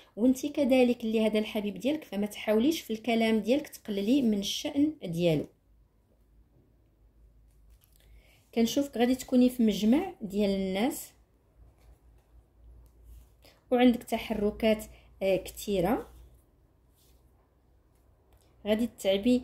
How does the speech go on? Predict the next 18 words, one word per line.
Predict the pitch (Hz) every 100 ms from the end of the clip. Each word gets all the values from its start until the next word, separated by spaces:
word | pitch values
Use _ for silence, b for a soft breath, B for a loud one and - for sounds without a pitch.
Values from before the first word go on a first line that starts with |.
| B B -
آه، | 196 -
كثير | - - 277
في | 269
هذه | 233 208
التحركات، | - 233 - 208 226 277 302 277
ولكني، | 233 233 - 233 226 233 233 233 B B -
آه، | 202 196
واخا | 233 - 269 254
غادي | 240 247
تتعبي | - 214 208 262
فهي، | - 247 220 220 233 233 B -
آه، | 190 196
في | 208
الاخير | - 226 - 226
غادي | 202 208
تكون، | 208 - 214 202 B B
آه، | - 180 -
مزيانه. | 185 170 180 185 170 220